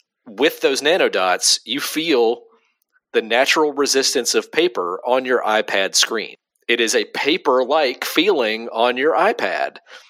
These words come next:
So if you're drawing, if you're taking notes, if you're using your iPad like you would a notebook,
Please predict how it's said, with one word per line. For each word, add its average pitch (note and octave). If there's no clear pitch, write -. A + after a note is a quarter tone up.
So -
if A#2
you're F#2
drawing, D#3+
if -
you're G2
taking A2
notes, D3
if B2
you're A2
using C#3+
your A#2
iPad A#2
like G#2+
you G#2
would A2
a G2+
notebook, F#2